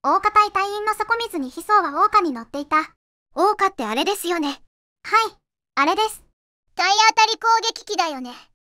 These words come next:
Speaker 1: アメリカ海軍の迎撃を受けたが、無事母機から切り離してロケットに点火した。三十秒の加速が終わった時、エフ四ユーコルセアに撃墜され、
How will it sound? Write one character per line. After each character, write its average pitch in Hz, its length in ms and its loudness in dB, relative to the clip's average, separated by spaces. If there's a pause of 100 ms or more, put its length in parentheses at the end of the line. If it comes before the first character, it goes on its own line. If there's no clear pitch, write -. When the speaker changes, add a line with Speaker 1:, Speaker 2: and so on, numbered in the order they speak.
(120)
Speaker 1:
ア 277 120 2
メ 349 120 0
リ 440 80 -6
カ 466 100 0 (280)
海 427 120 -4
軍 - 20 0
の 302 100 -2
迎 269 180 -4
撃 359 260 -4
を 381 40 4
受 381 100 -2
け 415 100 -6
た 403 120 2
が、 339 240 2 (360)
無 320 120 -2
事 392 100 -4
母 403 100 0
機 - 120 -10
か 453 80 4
ら 403 100 0
切 277 140 -10
り 302 80 -6
離 415 220 -2
し - 60 -14
て 339 120 -6
ロ 254 100 -8
ケ 339 80 -6
ッ 381 100 -10
ト 392 80 -2
に 320 120 -2
点 269 180 -8
火 339 140 -4
し - 80 -16
た。 359 240 0 (440)
三 415 280 -2
十 453 80 -4 (260)
秒 - 20 0
の 370 120 -2
加 294 100 -10
速 330 220 -6
が 381 160 4
終 370 40 2
わ 381 140 6
っ 381 60 -20
た 453 80 0
時、 403 340 -4 (320)
エ 269 100 -6
フ 339 140 -8
四 392 60 -2
ユ 440 300 0
ー 453 40 -10
コ 359 80 -4
ル 330 80 -2
セ 370 140 -2
ア 370 80 0
に 370 100 -6
撃 - 220 -8
墜 392 180 -6
さ 381 140 0
れ、 392 60 2